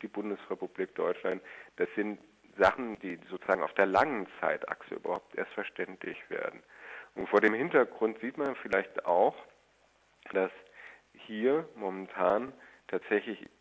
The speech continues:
nicht ganz zufällig auch nochmal ganz alte Motive aufbrechen. Wir es also plötzlich auch durch die Wanderungsbewegung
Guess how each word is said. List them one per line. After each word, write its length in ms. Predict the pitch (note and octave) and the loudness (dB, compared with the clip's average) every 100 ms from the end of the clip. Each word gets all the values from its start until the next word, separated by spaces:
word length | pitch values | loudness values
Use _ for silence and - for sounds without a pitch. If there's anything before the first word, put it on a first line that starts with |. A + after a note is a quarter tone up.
| _ _ _ | _ _ _
nicht 240 | A2 A2 - _ _ _ - | -6 -6 -10 _ _ _ 2
ganz 180 | G2+ - - | 4 4 -8
zufällig 540 | - F#2 - E2+ F2+ C3 - - - - | -10 -8 0 2 2 -4 -10 -20 -20 -8
auch 160 | F2 | -6
nochmal 220 | A2+ A2+ A2 | -2 -2 0
ganz 220 | D3 F3 | -2 4
alte 280 | - D3+ D3+ | 4 4 2
Motive 600 | D3+ C#3+ - G3+ - - | -6 -8 -10 -4 -4 -4
aufbrechen. 680 | - - - - - E2+ E2+ | -10 -18 -12 -10 -10 -10 0
Wir 140 | G#2 | 0
es 60 | - | 2
also 260 | - G#2 | -4 -4
plötzlich 640 | A2 G2 G#2 - - A#2 - | -4 0 0 0 -8 -6 -6
auch 80 | F#2+ | -4
durch 180 | G2+ - | -8 -6
die 160 | F#2+ | 0
Wanderungsbewegung 1200 | F2 A#2+ C#3+ C#3 F2+ F#2 - F#2+ E2+ F2 F2+ G2+ | 0 2 0 -2 -2 -8 -6 -6 -4 -4 0 0